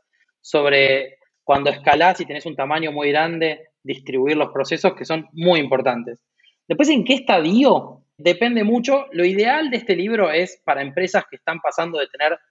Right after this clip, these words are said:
veinte empleados a tener cien. Eso es lo ideal. Pero si tenés una empresa de diez o de quince empleados o tenés una empresa de arriba de cien, también te puede servir le-, leerlo si todavía no implementaste procesos que te permitan escalar.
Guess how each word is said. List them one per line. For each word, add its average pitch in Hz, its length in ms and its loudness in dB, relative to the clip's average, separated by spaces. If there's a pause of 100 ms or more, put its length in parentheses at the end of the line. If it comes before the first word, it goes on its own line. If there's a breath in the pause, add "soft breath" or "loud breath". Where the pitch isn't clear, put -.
(240)
veinte 170 420 0
empleados 156 640 2 (220)
a 143 140 -2
tener 143 260 -4
cien. 147 460 -6 (140)
Eso 160 160 0
es 147 60 2
lo 139 80 0
ideal. 151 560 2 (360)
Pero 160 200 2
si 180 140 -6
tenés 202 240 -2
una 202 120 -2
empresa 190 400 0
de 147 200 -2
diez 180 640 2
o 131 120 -4
de 139 120 -2
quince 170 260 -6
empleados 147 720 2
o 127 100 -12
tenés 143 180 -10
una 151 100 -6
empresa 160 220 -4
de 170 60 -2
arriba 156 220 0
de 147 100 2
cien, 180 320 -2 (340)
también 175 340 2
te 156 100 -2
puede 165 180 -2
servir 156 260 -4
le-, 151 240 -4
leerlo 160 600 0 (240)
si - 180 -12
todavía 156 320 4
no 165 80 -2
implementaste 151 960 -2 (160)
procesos 165 560 0
que 139 100 -8
te 123 120 -6
permitan 131 380 -6
escalar. 127 440 -2